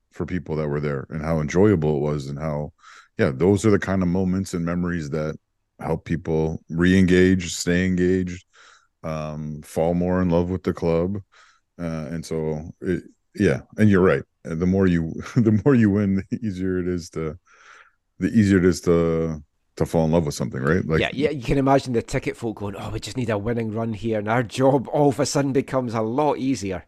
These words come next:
Speaker 2: Still
Speaker 1: Yeah.
Speaker 2: difficult, but it's still a lot easier.
Speaker 1: Yeah.
Speaker 2: Because whilst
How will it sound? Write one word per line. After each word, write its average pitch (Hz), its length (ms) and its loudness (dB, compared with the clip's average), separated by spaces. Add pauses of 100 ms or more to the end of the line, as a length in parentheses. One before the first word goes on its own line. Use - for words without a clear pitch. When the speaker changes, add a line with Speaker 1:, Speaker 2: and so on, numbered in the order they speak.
Speaker 2:
Still 202 320 -2
Speaker 1:
Yeah. 160 80 6
Speaker 2:
difficult, 104 420 -2
but 104 200 2
it's 101 100 -8
still 120 200 2
a - 20 2
lot 101 240 0
easier. 104 460 -4 (440)
Speaker 1:
Yeah. 76 240 2 (500)
Speaker 2:
Because 165 540 0 (580)
whilst 214 600 0